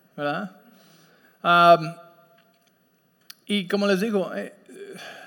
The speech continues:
tú puedes haber estado aquí en esta iglesia por diez años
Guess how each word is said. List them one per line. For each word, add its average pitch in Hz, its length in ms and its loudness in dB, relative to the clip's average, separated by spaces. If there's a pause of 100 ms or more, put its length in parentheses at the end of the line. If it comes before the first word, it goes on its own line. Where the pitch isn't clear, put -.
(160)
tú 180 120 -4
puedes 214 200 2
haber 196 180 2
estado 196 200 0
aquí 190 220 -6 (220)
en 180 120 -6
esta 175 160 -4
iglesia 180 320 -2
por 135 160 -6
diez 156 240 -4
años 170 540 -6